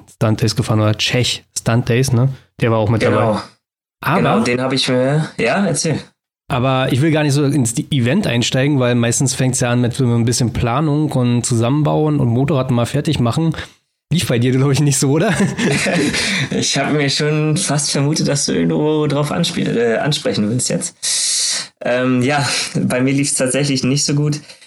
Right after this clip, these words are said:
Speaker 2: Ich hab mich extrem vorbereitet auf, äh, Czech Stunt Days, in Form aber von Stunt und wirklich nur Stunt und jeden Tag Stunt.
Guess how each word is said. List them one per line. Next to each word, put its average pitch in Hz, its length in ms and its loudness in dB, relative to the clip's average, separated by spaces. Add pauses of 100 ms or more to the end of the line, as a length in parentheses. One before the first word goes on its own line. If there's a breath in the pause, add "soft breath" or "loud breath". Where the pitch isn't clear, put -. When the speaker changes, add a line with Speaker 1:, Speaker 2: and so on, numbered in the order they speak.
(120)
Speaker 2:
Ich - 80 -4
hab 131 80 0
mich - 340 -4
extrem - 640 -2
vorbereitet 123 680 0
auf, 117 360 0
äh, 110 260 0
Czech - 260 -2
Stunt 220 320 -2
Days, - 380 0
in - 360 -2
Form 131 360 0
aber 127 340 0
von 120 340 -2
Stunt 131 480 0
und - 240 -2
wirklich 131 280 -2
nur 135 180 2
Stunt 147 460 0
und 110 180 -2
jeden 127 180 0
Tag 127 200 -4
Stunt. 151 480 0